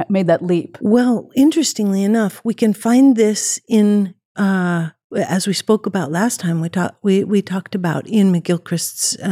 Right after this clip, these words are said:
Speaker 1: Mm-hmm.
Speaker 2: investigation of the left and right hemisphere.
Speaker 1: Yeah.
Speaker 2: The major transmitter for the left hemisphere is dopamine.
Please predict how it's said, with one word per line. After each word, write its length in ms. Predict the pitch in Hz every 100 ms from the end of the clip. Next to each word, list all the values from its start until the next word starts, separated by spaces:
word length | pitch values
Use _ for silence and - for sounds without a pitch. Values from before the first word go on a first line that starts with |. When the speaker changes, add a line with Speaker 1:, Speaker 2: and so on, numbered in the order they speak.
| 165
Speaker 1:
Mm-hmm. 100 | 165
Speaker 2:
investigation 760 | 180 180 175 196 180 170 -
of 80 | 165
the 80 | 170
left 240 | 160 -
and 80 | 170
right 120 | 156
hemisphere. 380 | 160 175 170 185
Speaker 1:
Yeah. 140 | 175 165 - - - _
Speaker 2:
The 80 | 269
major 340 | 220 226 240
transmitter 580 | 269 220 208 - 196 185
for 160 | 175 170
the 100 | 165
left 200 | 160 -
hemisphere 400 | 208 202 - 151
is 100 | 156
dopamine. 580 | 185 214 185 160 151